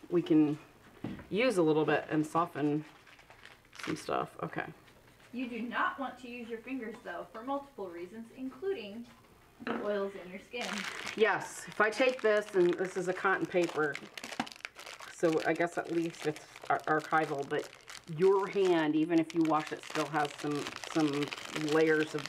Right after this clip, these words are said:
Speaker 1: oil and gross and schmutz. And even on the side of your hand, I mean, you got dead skin flakes. Your body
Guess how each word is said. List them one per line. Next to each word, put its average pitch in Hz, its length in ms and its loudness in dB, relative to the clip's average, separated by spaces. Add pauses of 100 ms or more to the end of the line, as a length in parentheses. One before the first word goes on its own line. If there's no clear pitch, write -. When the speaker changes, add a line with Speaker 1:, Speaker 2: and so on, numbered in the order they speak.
(160)
Speaker 1:
oil 151 380 2
and 143 200 -8 (800)
gross 151 400 2
and 151 100 -2
schmutz. - 580 0
And 160 120 6
even 190 320 4
on 185 160 4
the 190 80 4
side 185 280 2
of 156 80 0
your 143 100 -2
hand, 151 440 2 (720)
I - 40 -6
mean, 170 100 6
you 156 80 2
got - 300 -2
dead 160 200 0
skin 247 340 -2
flakes. 214 440 2
Your 190 220 2
body 170 360 2